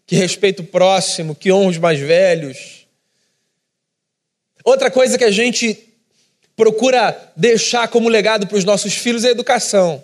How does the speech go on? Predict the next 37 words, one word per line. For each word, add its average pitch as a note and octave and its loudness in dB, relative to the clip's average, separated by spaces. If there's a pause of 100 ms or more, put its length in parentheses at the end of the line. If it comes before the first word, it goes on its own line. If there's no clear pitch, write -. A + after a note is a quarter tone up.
(1700)
Você G#3 -2
trabalha, G#3+ 0
se - -4
esforça, A3+ -2 (280)
acorda A3+ 2
cedo, A3+ 0
dorme A3+ 0
tarde, A3+ -2 (1120)
faz A3+ 0
o B3 -2
possível B3+ -2
e - 2
o B3+ 0
impossível A#3 -6
pra - -16 (140)
você G#3+ 0
dar A3 -2 (220)
o G3 0
melhor A#3+ 2
tipo A#3+ -8
de G#3+ -2
educação A#3+ 0
que - -8
você A#3+ 0
puder G#3+ 2
pros G#3 -4
seus G#3+ 2
filhos, E3 -8
verdade F#3+ 0
ou G#3+ 0
mentira? D3 -10 (1800)
A C#3+ -2
gente F#3+ -4
considera G3+ 0
isso G3 0
um G#3 -2
legado C#3+ -2